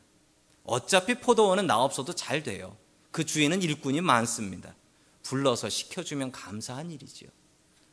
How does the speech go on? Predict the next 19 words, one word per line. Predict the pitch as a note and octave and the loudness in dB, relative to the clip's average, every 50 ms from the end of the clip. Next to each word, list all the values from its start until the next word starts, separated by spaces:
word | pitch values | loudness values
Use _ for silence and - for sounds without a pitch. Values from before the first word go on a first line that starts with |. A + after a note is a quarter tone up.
| _ _ _ _ _ _ _ _ | _ _ _ _ _ _ _ _
"왜 | A#2+ B2+ C3+ | 2 4 4
일찍 | D3 E3+ F3+ F3+ - F#3+ D#3+ | 6 4 4 2 0 0 2
왔는데 | D#3 C#3+ B2+ B2 A2+ G#2 F#2+ F#2+ F2 F2+ F#2+ - _ _ - | 2 2 2 2 0 -2 -4 -6 -10 -12 -14 -18 _ _ -2
요거밖에 | C3 D3+ D3+ D#3+ C#3 C3+ B2 - - A2 | 0 2 2 4 4 4 2 2 2 0
안 | G2 G2+ G#2 A2 | 0 0 -2 -4
줘?" | - D#3+ D#3 B2+ G2 F#2+ - - - _ _ _ _ _ - | -2 -2 -2 -2 -2 -4 -8 -18 -20 _ _ _ _ _ -2
라고 | B2 - B2 A#2 F#3 | -2 0 0 0 -2
불평할 | F#3+ - F3 F#3 F#3+ F#3+ G3+ G3+ F#3+ E3+ D3+ C3 | -2 0 -2 -2 -2 -2 0 2 4 4 4 2
일은 | C3 C#3 F3 F#3 - - | 0 -4 -6 -8 -10 -10
아니라는 | - A#2 C3 C#3+ F3 G3+ A3+ G#3 D3+ C#3 D3+ F3 | -6 -2 0 2 2 4 4 4 4 2 0 -2
겁니다. | E3 B2+ G2 F2 D#2+ - - - _ _ _ _ _ _ _ _ _ _ _ _ _ _ _ _ _ _ _ _ _ _ _ _ _ _ _ _ _ _ - | -4 -6 -8 -10 -16 -20 -20 -20 _ _ _ _ _ _ _ _ _ _ _ _ _ _ _ _ _ _ _ _ _ _ _ _ _ _ _ _ _ _ 2
여러분, | C#3+ D#3 F3 G#3+ C#4 C4 | 4 6 6 6 4 4
그런데 | G#3+ F#3+ F#3 G3+ C4 | 4 4 4 4 4
여기서 | A#3 E3 F3 F#3 A#3+ B3+ | 4 4 4 4 4 4
먼저 | G3 C#4+ - F3+ F#3+ F#3 G#3+ | 6 6 6 4 4 4 4
온 | G#3+ G#3+ G#3+ | 6 6 4
일꾼이 | F#3 E3 D#3+ - - D3 E3 G#3 | 2 2 0 -2 -2 0 0 0
누군지 | G3+ E3 C#3+ C#3 B2+ A#2+ E3 | 0 0 0 0 2 4 4
아십니까? | F3 F3 E3+ F3 E3+ C#3+ A#2+ G2+ - B2 D3 | 4 2 2 0 -2 -4 -4 -6 -6 -10 -12